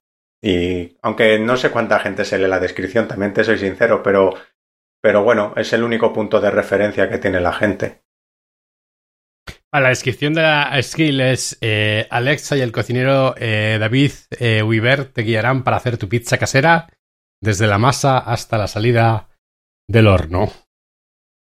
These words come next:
Speaker 2: Eh,
Speaker 1: Eso
Speaker 2: tú
Speaker 1: es.
Speaker 2: solo disfruta, Alexa se encarga del resto". ¿Quién es, eh, David Weaver y cómo entra en tu vida?
Speaker 1: Pues, eh, bueno, más bien entré yo en la suya,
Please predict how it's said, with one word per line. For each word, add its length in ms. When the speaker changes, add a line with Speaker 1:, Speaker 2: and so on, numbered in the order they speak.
Speaker 2:
Eh, 180
Speaker 1:
Eso 140
Speaker 2:
tú 20
Speaker 1:
es. 80
Speaker 2:
solo 120
disfruta, 600
Alexa 360
se 100
encarga 360
del 120
resto". 340
¿Quién 260
es, 400
eh, 680
David 280
Weaver 480
y 200
cómo 240
entra 280
en 80
tu 100
vida? 420
Speaker 1:
Pues, 280
eh, 240
bueno, 240
más 180
bien 160
entré 300
yo 80
en 80
la 120
suya, 400